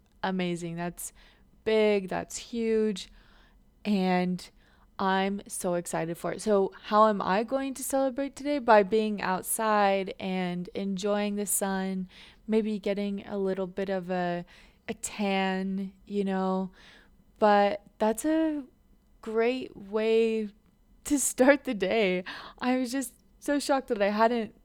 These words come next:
thought of that before, but it is quite similar to another practice that I'll sometimes do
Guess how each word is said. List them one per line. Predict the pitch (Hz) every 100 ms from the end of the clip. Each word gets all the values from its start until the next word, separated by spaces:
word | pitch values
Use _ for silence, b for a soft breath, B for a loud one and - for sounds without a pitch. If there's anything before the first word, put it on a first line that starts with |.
| _ -
thought | 247 262
of | 208
that | 185 214
before, | 214 - 262 220
but | 196 220 208 -
it | 233
is | 285 285
quite | - - 254 -
similar | - 240 226 220
to | 220 226 208
another | 196 196 214 208
practice | 196 - 180 185 - 202 -
that | 202
I'll | 190 190
sometimes | 185 196 196 202 196 -
do | 190 180 185